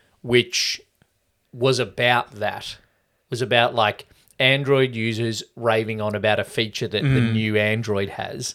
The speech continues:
Speaker 2: Yep.
Speaker 1: that Apple users have been using forever, but it was based on a movie. Um, so it was funnier than me explaining it on a podcast.
Speaker 2: Wasn't Leonardo DiCaprio in there for some reason, doing the thing from Django, like, <gasps>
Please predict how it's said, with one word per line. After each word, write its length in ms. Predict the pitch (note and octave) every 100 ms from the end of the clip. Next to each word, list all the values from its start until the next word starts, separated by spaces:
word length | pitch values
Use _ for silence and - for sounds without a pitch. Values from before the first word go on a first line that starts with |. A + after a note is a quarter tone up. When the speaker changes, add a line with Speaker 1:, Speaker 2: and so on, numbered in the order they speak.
| -
Speaker 2:
Yep. 280 | B2+ A#2+ -
Speaker 1:
that 220 | A#2 -
Apple 400 | A#2+ A2 B2 G#2+
users 380 | G#2 G#2+ G#2+ G2+
have 140 | A2 F#2+
been 200 | G#2 G2
using 560 | G2+ F#2+ G2 G2 A2
forever, 440 | - G#2 G#2 F#2+ F2+
but 140 | -
it 80 | A#2
was 120 | A2
based 360 | - A2 - -
on 100 | G2
a 60 |
movie. 460 | F#2 F#2+ G2 - - - _ - - - - _ -
Um, 300 | G2 F#2 G2
so 160 | -
it 60 | G#2
was 120 | A2
funnier 360 | - G2 G2 F#2
than 180 | G2
me 80 | G2+
explaining 500 | G#2 - - G2+ G#2
it 80 | G#2
on 120 | G2+
a 60 | G2
podcast. 260 | - G#2 C#3+
Speaker 2:
Wasn't 240 | C3 B2
Leonardo 440 | A#2+ A2+ A2+ G#2+ G#2+
DiCaprio 440 | A2 - B2 A#2
in 100 | A#2+
there 100 | A#2+
for 100 | -
some 220 | - B2+
reason, 200 | C#3 D#3+
doing 220 | C#3+ B2+
the 80 | A#2
thing 220 | - A#2+
from 180 | A#2 A#2
Django, 340 | A2 G#2+ C3 B2
like, 180 |
<gasps> 0 | A#2